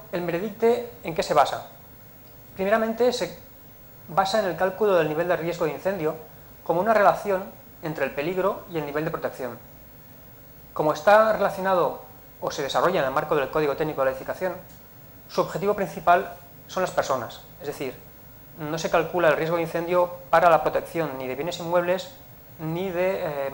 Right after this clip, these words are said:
mantenimiento de la actividad de servicio. Obviamente contempla solamente incendios de fuego accidental, no se contemplan incendios provocados, porque son multifoco.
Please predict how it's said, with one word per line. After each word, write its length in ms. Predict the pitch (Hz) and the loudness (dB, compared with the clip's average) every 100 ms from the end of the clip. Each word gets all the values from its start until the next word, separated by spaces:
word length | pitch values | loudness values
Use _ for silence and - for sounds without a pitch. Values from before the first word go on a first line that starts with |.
| 139 | -4
mantenimiento 560 | 147 151 139 147 160 | -4 -4 -6 -4 0
de 60 | 165 | 2
la 40 | |
actividad 280 | 143 143 139 | 2 2 0
de 60 | 143 | 0
servicio. 380 | 135 123 - - - - - - - - - - - - - - - - - | -4 -8 -10 -18 -20 -20 -20 -20 -20 -20 -20 -20 -20 -20 -20 -20 -20 -20 -8
Obviamente 400 | 180 185 190 185 | 0 2 2 0
contempla 320 | 185 165 175 185 | -2 -2 -4 0
solamente 600 | 196 175 175 202 196 - - - | 0 0 -2 0 0 -2 -14 -12
incendios 380 | 160 175 185 170 | -8 -4 -4 -4
de 60 | |
fuego 220 | - 160 | 2 2
accidental, 560 | - 139 123 139 123 - - - | 2 -4 -2 0 -2 -4 -16 -14
no 60 | 156 | -8
se 120 | 160 | -2
contemplan 460 | 143 175 156 135 | 0 0 0 -2
incendios 600 | 127 156 147 156 165 - - - | -4 -8 -4 0 0 -2 -14 0
provocados, 560 | 127 123 131 117 113 - | 2 4 4 2 -4 -10
porque 140 | 139 | -8
son 140 | 147 143 | -8 -8
multifoco. 480 | 135 131 160 - | -10 -6 -6 -6